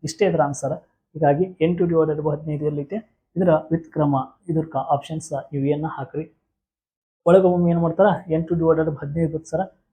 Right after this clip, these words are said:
ಆ, ಇದ್ರ ವ್ಯುತ್ಕ್ರಮ ಕೇಳ್ಯಾರಲ್ಲ ಅಂತೇಳಿ ಇದನ್ನು ಕೂಡ ಆನ್ಸರ್ ನ ಏನ್ ಮಾಡ್ಬಿಡ್ತಾರಪ್ಪ ಅಂದ್ರೆ ಹಾಕಿ ಬರ್ತಾರೆ. ಆ, but ಆನ್ಸರ್, ಕೀ ಆನ್ಸರ್ಸ್ ಏನೇ ಬಿಟ್ಟಿದ್ದಾನೆ, ಈ ತರ ಈ ಪ್ರಶ್ನೆ ಇದು. ಇಂಥ ಪ್ರಶ್ನೆಗಳನ್ನೇ ಏನ್ ಮಾಡ್ತಿರ್ತಾನಪ್ಪ, ಒಳಗೆ ಕನ್ಫ್ಯೂಸ್ ಆಗ್ತಿರ್ತಾವ ಅಷ್ಟೇ. ನೀವು ನೋಡ್ಕೊಳ್ರಿ, ನೀವು ಈ, ಈ ಪ್ರಶ್ನೆಗಳಿಗೆ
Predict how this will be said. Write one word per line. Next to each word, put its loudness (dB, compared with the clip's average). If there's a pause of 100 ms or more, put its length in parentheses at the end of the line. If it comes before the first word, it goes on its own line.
(200)
ಆ, 4
ಇದ್ರ 2
ವ್ಯುತ್ಕ್ರಮ 2
ಕೇಳ್ಯಾರಲ್ಲ 0
ಅಂತೇಳಿ -4
ಇದನ್ನು -2
ಕೂಡ 0
ಆನ್ಸರ್ -4
ನ -2
ಏನ್ -2
ಮಾಡ್ಬಿಡ್ತಾರಪ್ಪ -10
ಅಂದ್ರೆ -8
ಹಾಕಿ -8
ಬರ್ತಾರೆ. -6 (120)
ಆ, 2
but 2
ಆನ್ಸರ್, 0
ಕೀ 0
ಆನ್ಸರ್ಸ್ 0
ಏನೇ 2
ಬಿಟ್ಟಿದ್ದಾನೆ, -8 (120)
ಈ -2
ತರ 0 (100)
ಈ -8
ಪ್ರಶ್ನೆ -10
ಇದು. -4 (560)
ಇಂಥ 2
ಪ್ರಶ್ನೆಗಳನ್ನೇ 2
ಏನ್ 2
ಮಾಡ್ತಿರ್ತಾನಪ್ಪ, -4
ಒಳಗೆ 0
ಕನ್ಫ್ಯೂಸ್ -2
ಆಗ್ತಿರ್ತಾವ -8
ಅಷ್ಟೇ. -14 (500)
ನೀವು 2
ನೋಡ್ಕೊಳ್ರಿ, 0 (460)
ನೀವು 6
ಈ, -2
ಈ 4
ಪ್ರಶ್ನೆಗಳಿಗೆ 4